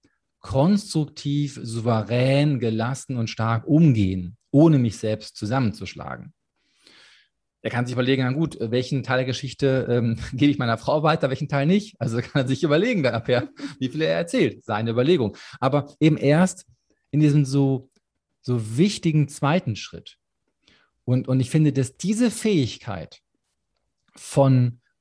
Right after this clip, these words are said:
Speaker 1: nur sehr wenigen Menschen beherrscht wird. Also Fähigkeit Teil eins, dieses Stressgefühl zuzulassen und nicht als Problem zu sehen, sondern einfach nur, „Okay, es geht mir gerade nicht gut.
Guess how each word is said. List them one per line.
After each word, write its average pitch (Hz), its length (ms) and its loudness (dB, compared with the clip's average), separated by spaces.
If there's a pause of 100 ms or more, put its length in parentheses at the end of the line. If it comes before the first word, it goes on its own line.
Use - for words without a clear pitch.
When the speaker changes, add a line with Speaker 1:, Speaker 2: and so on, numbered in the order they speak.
Speaker 1:
nur 117 200 2
sehr 143 500 2
wenigen 156 380 4
Menschen 135 400 -2
beherrscht 113 580 0
wird. - 300 -16 (680)
Also 117 380 4 (220)
Fähigkeit 131 640 2
Teil 113 300 -4
eins, 139 640 2 (480)
dieses 117 240 -2
Stressgefühl 160 880 0
zuzulassen 113 1080 -2 (600)
und 135 160 8
nicht 165 160 4
als 143 160 0
Problem 127 460 4
zu 110 160 -4
sehen, 95 240 -4
sondern 113 260 0
einfach 131 300 -2
nur, 131 260 4
„Okay, 147 240 -2
es 135 100 -2
geht 151 120 -6
mir 143 80 -4
gerade 127 200 -4
nicht 123 160 -10
gut. 113 260 -4